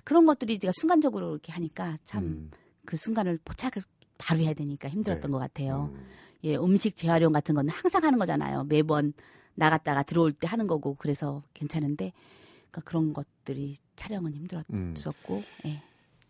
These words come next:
Speaker 2: 저도 이제 그런 거 예전에 잠입
Speaker 1: 네.
Speaker 2: 취재 같은 거 할 때 이제 역할이 있지 않습니까?
Speaker 1: 네.
Speaker 2: 제가 들어갈 수 없는 역할일 테면은 노래방 도우미라든지
Speaker 1: 그렇죠.
Speaker 2: 아까 얘기했던 바카스 아줌마랄지.
Speaker 1: 네.
Speaker 2: 근데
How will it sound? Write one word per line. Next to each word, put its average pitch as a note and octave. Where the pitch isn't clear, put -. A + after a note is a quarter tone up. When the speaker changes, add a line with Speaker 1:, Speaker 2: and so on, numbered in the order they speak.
Speaker 2:
저도 C#3
이제 C#3
그런 C3
거 A#2
예전에 F#2+
잠입 F#2+
Speaker 1:
네. -
Speaker 2:
취재 G#2
같은 G2
거 F#2+
할 F#2+
때 G#2
이제 F#2+
역할이 A2
있지 G2
않습니까? D#2
Speaker 1:
네. D3
Speaker 2:
제가 A#2
들어갈 G#2+
수 -
없는 F#2
역할일 F#2
테면은 G2
노래방 G2
도우미라든지 E2
Speaker 1:
그렇죠. F3
Speaker 2:
아까 -
얘기했던 G#2+
바카스 -
아줌마랄지. D#2+
Speaker 1:
네. D#3
Speaker 2:
근데 A#2+